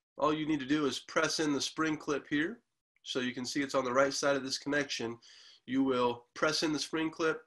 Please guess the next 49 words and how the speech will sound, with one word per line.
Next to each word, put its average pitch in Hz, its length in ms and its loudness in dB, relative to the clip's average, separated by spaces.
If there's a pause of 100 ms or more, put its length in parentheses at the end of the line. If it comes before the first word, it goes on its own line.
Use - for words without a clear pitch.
(200)
and - 140 -6
pull 147 240 0
straight 139 400 0
down. 117 440 4 (640)
That 131 180 4
will 143 200 4
remove 131 640 2
the 120 100 -4
connector 131 640 0 (480)
from 131 300 2
the 113 80 -4
sensor. 113 600 -2 (360)
Uh, 110 160 2
at 127 120 0
this 180 160 0
point, 151 240 0
you 147 80 0
won't 156 180 2
have 151 140 2
any 143 160 0
fuel 131 320 -2
draining 123 420 -2
from 123 460 -2
that, 117 260 0 (160)
uh, 110 320 2
fuel 135 300 -2
filter. 143 520 0 (280)
All 147 180 2
you've 131 300 0
done 127 240 2
is 117 100 -2
you've 117 220 -4
removed 123 320 -4
the 117 100 -2
wire. 117 480 0 (240)
So 123 220 -2
when 120 100 -2
you 120 100 -2
go 127 120 2
to 117 80 -4
spin 139 360 0
off 127 220 4
the 113 80 -10
filter, 127 520 0
it 117 100 -4
doesn't 120 300 0
twist - 300 -6
the 110 120 -6
wire. - 380 -8